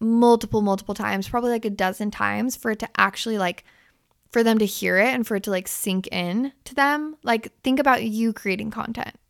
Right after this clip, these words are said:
or you consuming content, right?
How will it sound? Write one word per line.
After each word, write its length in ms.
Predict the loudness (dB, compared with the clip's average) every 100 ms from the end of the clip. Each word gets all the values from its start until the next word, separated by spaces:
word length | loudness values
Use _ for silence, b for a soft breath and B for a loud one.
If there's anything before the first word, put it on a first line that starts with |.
| -2
or 280 | 2 2 0
you 220 | 0 0
consuming 480 | 2 0 0 0 -2
content, 480 | -4 -6 -6 -8 -10 _ _ _ _ _ _ -8
right? 340 | -4 -4 -6